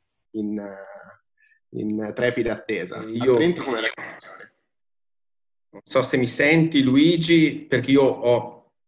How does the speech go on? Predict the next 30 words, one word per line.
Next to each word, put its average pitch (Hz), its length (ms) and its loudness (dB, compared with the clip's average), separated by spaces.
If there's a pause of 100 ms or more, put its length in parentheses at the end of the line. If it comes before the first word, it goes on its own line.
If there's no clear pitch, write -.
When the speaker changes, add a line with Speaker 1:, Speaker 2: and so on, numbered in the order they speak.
(220)
Speaker 2:
purtroppo 123 1200 2 (160)
delle 131 280 2
difficoltà, 131 1120 0 (100)
ogni 120 160 -6
tanto 120 340 -2
perdo, 110 760 -4
perdo 117 280 0
la 117 100 0
linea 127 680 -2 (260)
e 107 500 -4
ho, 101 520 -4 (720)
temo 143 280 2
di 127 80 -2
non 127 100 2
aver 120 180 2
ascoltato - 500 -6
per 117 120 -4
intero 117 300 0
la 113 120 -2
tua 117 120 -4
domanda, 143 680 -4 (460)
ehm, 104 800 -2 (120)
però, 120 840 2
eh, 90 320 -4
ne 90 160 0
ho 98 80 2
capito 101 340 -2
sicuramente 107 600 0
il 113 80 0
senso. 123 720 2